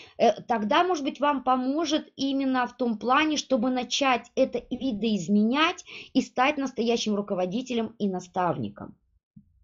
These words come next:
Следующая ошибка руководителя. Стремление сделать всё сразу,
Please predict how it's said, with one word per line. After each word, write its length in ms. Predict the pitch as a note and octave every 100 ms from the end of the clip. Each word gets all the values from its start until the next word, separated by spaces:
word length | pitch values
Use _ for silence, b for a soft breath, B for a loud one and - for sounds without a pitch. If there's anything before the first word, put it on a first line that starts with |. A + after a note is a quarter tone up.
| _ _ - -
Следующая 540 | - D4 D4+ E4 C#4
ошибка 380 | B3+ C#4+ - A3
руководителя. 760 | G3+ F#3+ F3 D#3 C3 A2+ D#2+ - B B B
Стремление 880 | - - A#3 C4+ C4 D4 E4 F4 E4+
сделать 500 | A3+ F3 C#4 D4 D4 -
всё 280 | - A3+ A#3
сразу, 640 | A#3 G#3+ G3+ C#3 G#2